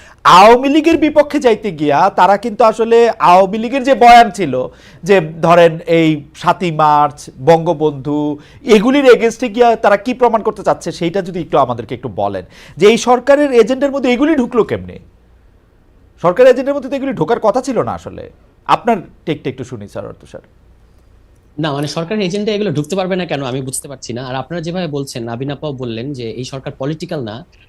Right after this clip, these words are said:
Speaker 2: আমাদের দৃষ্টিভঙ্গিটা এই ব্যাপারে ভিন্ন। এই সরকার আপনি বলতে পারেন এটা পার্টিজান সরকার না, এবং এটা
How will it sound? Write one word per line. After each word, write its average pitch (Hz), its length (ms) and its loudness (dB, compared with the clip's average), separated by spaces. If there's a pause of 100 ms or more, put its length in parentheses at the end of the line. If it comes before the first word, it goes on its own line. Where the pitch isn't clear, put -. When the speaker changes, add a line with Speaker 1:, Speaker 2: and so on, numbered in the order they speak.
(100)
Speaker 2:
আমাদের 175 580 -6
দৃষ্টিভঙ্গিটা 160 560 -8
এই 156 60 -10
ব্যাপারে 139 280 -12
ভিন্ন। 123 360 -10
এই 120 120 -12
সরকার 160 360 -10 (280)
আপনি 160 220 -8
বলতে 151 240 -8
পারেন 180 240 -10
এটা 170 100 -10
পার্টিজান 170 500 -10
সরকার 120 340 -12
না, 92 280 -16
এবং 127 200 -6
এটা 131 280 -6